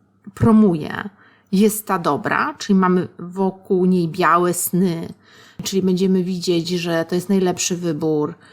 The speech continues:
że rozwiązuje wszystkie problemy, że pewne sytuacje nie mają prawa wystąpić, jeśli to wybierzemy. Czyli znowu, no, świat idealny. A inna grupa ludzi, która wybiera inaczej,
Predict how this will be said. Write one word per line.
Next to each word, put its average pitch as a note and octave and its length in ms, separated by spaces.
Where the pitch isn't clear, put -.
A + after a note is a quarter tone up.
że F3+ 520
rozwiązuje F#3+ 440
wszystkie - 300
problemy, E3+ 920
że G3 520
pewne G#3 400
sytuacje G3+ 540
nie G3+ 80
mają G3 180
prawa F3+ 280
wystąpić, F3+ 680
jeśli E3+ 240
to F#3 100
wybierzemy. E3+ 720
Czyli G#3+ 200
znowu, B3+ 440
no, A4 100
świat - 260
idealny. A3+ 540
A - 100
inna G#4+ 300
grupa A#3 260
ludzi, E3+ 240
która F3+ 240
wybiera F#3+ 320
inaczej, A3 720